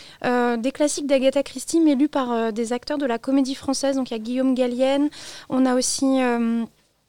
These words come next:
il y en a un qui est lu par, euh, Michael Lonsdale.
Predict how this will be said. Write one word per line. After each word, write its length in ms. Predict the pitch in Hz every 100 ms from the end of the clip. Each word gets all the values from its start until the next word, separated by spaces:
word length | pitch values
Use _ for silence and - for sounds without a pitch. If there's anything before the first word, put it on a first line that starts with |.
| _ - 233
il 20 | 226
y 80 |
en 80 | 220
a 60 | 226
un 80 | 240
qui 180 | -
est 20 | 240
lu 120 | 254
par, 200 | 247 220
euh, 120 | 226
Michael 360 | 233 240 277 277
Lonsdale. 520 | 277 240 262 277 294